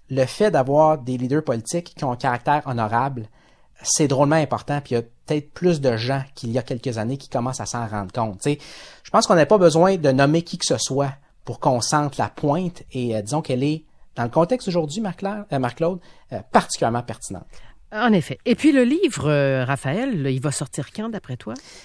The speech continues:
Speaker 1: Il sort dans les prochains jours. C'est pas pour rien qu'on en parle autant, là. C'est qu'on a, on a coulé les, euh, les extraits les plus importants. Donc, attendez-vous à ce que d'ici la fin du mois de juillet, vous soyez,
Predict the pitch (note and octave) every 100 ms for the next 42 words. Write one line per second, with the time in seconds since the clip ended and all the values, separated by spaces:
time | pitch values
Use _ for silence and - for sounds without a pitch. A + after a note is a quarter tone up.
0 | - - D3+ A3 A3+ D#3+ C#3+ D3+ D#3 B2
1 | C3 C3 G2+ - - F3 D#3 G3 D#3 C3+
2 | A#2+ D3 D3 C3+ A#2 C3 E3+ D#3 D#3 C#3+
3 | - C3+ B2+ B2 A#2+ B2+ B2 A#2+ - C#3+
4 | D3+ E3 D#3+ B2 A#2+ A#2 A2 G#2+ G#2 A#2
5 | B2+ - - E3 B2+ - C#3 C3+ B2+ A#2
6 | - B2+ A#2 A2 A#2 A#2 - B2 C#3 C3
7 | C3+ E3 - A2+ - - B2+ A#2+ A2+ -
8 | D#3+ A#2+ D3 B2 B2 A2+ G#2+ A#2+ A#2+ -
9 | - G#2+ A2+